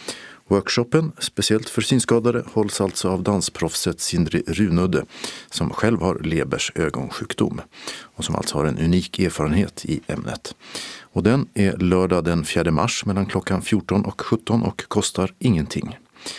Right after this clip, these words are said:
Den syntolkade visningen av Spektrum är torsdagen den sextonde mars klockan nitton och cirka nittio minuter framåt. Syntolk då är Janine Rivel, som också är dansare och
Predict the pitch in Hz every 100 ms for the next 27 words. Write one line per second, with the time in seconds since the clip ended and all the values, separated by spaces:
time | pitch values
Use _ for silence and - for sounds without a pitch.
0 | - - - _ - 87 85 - - 92
1 | - 85 82 85 87 107 - 92 120 143
2 | 123 110 - 120 - 101 120 - 104 -
3 | 101 - 98 95 - 90 92 87 82 -
4 | 95 - 95 92 82 113 - - - -
5 | - - 90 - 92 98 - - 80 78
6 | - - - 90 - - 76 73 - -
7 | 71 69 62 - 67 - - 95 - -
8 | - - - - - - - - 87 -
9 | 85 - 117 120 - 98 90 - 92 87
10 | 80 78 82 85 92 - - - - -
11 | - - - - 76 69 - - 95 87
12 | 82 - 71 - -